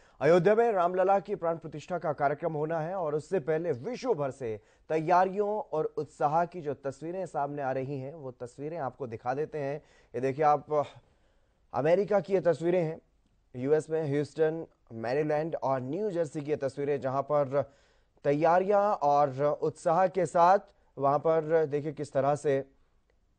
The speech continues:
कार यात्राएं निकाली गई, शोभा यात्राएं निकाली गई, अलग-अलग जगहों पर इसी तरह से उत्साह जो है वो हिंदू मंदिरों, अ, में देखने को मिल रहा है, हिंदू धर्म के समर्थकों में देखने को मिल रहा है। लोग बड़े उत्साह से खुशी मना रहे हैं, जश्न मना रहे हैं, शोभा यात्राएं निकाल रहे हैं।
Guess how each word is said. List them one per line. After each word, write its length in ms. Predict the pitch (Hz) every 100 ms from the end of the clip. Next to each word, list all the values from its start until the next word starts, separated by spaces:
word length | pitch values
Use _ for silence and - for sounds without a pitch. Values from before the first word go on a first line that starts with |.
| -
कार 220 | 143 151
यात्राएं 380 | 160 147 160 160
निकाली 340 | 151 147 139
गई, 140 | 139 143
शोभा 280 | 143 127 135
यात्राएं 360 | 135 131 151
निकाली 360 | 143 139 135 139
गई, 200 | 127 135
अलग-अलग 520 | - 170 214 202 185
जगहों 260 | 151 147 147
पर 140 | 147
इसी 280 | 170 170 220
तरह 280 | 160 139 127
से 140 | 135
उत्साह 460 | - 151 - 180 190
जो 140 | 151
है 60 | 147
वो 300 | 151 143 - _ -
हिंदू 240 | 247 247
मंदिरों, 680 | 214 165 165 170 170 - 156
अ, 40 |
में 220 | 147 147 139
देखने 260 | 147 151
को 120 | 143
मिल 120 | 127 123
रहा 160 | 123
है, 60 | 117
हिंदू 340 | 120 139 143
धर्म 220 | 123 131
के 120 | 139 127
समर्थकों 460 | 127 127 156 156
में 140 | 143 120
देखने 240 | 117 113
को 120 | 113
मिल 140 | 110 123
रहा 240 | 120 117
है। 180 | 107 110 _ _ -
लोग 440 | 165 220 180 165
बड़े 260 | 135 185 208
उत्साह 500 | 196 156 - 165 180
से 200 | - 208
खुशी 300 | - 156 196
मना 260 | 170 160 156
रहे 180 | 160
हैं, 120 | 151 123
जश्न 260 | 156 160
मना 240 | 147 147 143
रहे 240 | 135 143
हैं, 120 | 139
शोभा 280 | 135 131 139
यात्राएं 340 | 147 139 143
निकाल 280 | 135 123 131
रहे 200 | 127 131
हैं। 220 | 120 127